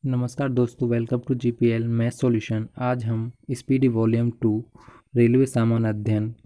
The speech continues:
के set number इकतीस, बत्तीस, तैंतीस और चौंतीस का अध्ययन करेंगे, जिसमें very important question पूछे गए हैं।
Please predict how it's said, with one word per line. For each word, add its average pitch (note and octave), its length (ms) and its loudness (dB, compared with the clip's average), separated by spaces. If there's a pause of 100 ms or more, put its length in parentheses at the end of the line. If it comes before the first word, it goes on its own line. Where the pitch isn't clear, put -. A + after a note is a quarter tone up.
(100)
के A#2+ 100 2
set B2+ 380 -2
number G#2+ 460 2 (760)
इकतीस, B2 720 0
बत्तीस, A2+ 680 0 (240)
तैंतीस A2+ 520 0
और C3 120 -2
चौंतीस A2+ 680 -2 (360)
का A#2+ 80 2
अध्ययन A2 380 2
करेंगे, G#2 540 0 (260)
जिसमें A#2 420 2 (760)
very A#2+ 200 4
important A#2+ 440 4
question A#2 500 0
पूछे G#2+ 300 2
गए G2 200 4
हैं। G2+ 220 0